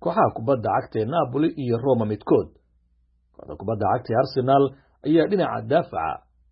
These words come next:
awalba ka dhuutinaysay, isla markaasina u baahan kooxdu inay xiddigo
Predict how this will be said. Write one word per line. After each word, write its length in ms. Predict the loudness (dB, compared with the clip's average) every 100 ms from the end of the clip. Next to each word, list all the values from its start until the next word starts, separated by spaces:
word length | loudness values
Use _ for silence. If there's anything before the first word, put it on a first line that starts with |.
| _
awalba 500 | -2 0 -2 -2 -6 -8 _
ka 100 | -2
dhuutinaysay, 680 | 0 -2 -4 -4 -6 -8 -8
isla 260 | -8 -6
markaasina 540 | -2 -2 -2 -4 0 0 -2 _ _ -6
u 60 | -2
baahan 360 | 2 0 0 -6
kooxdu 380 | -6 -8 -6 -10
inay 240 | -6 -6 -6 -10
xiddigo 640 | -4 -4 -2 -6 -4 0